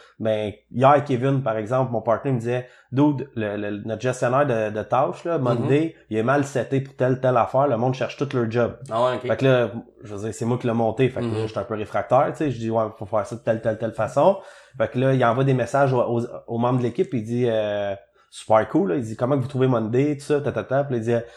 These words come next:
Speaker 1: Le monde dit, ah, on est un peu mêlé dans les
Speaker 2: Ouais.
Speaker 1: tâches. » Fait que là, ah, ok.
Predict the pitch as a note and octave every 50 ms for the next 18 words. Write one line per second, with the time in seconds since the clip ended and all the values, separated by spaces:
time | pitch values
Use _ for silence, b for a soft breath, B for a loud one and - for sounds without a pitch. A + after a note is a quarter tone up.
0 | B B - A2+ A#2 B2+ C3 B2 C3 C3 C3+ C#3+ D3+ D3+ D3 B2+ A#2+ C#3 C3+ C3
1 | D3 D3+ D#3 D3 C3+ B2 B2 B2 C3 C#3 D3 D3 D3 C3+ B2+ A#2 A2 A#2 B2 C3
2 | C#3+ C#3 C#3 - - C#3+ B2+ - - D#3 D#3+ - - C3 C3+ -